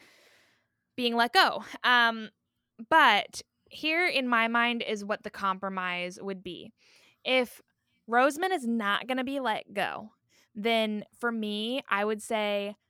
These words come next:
hire somebody to help him. Just, just,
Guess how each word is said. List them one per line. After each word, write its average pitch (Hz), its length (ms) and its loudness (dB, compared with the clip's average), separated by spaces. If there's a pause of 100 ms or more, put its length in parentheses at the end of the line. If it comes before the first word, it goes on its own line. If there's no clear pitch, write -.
(160)
hire 233 440 -4
somebody 247 560 -4
to 233 220 -8
help 185 340 -6
him. 175 340 -18 (1000)
Just, - 280 -6 (120)
just, - 380 -6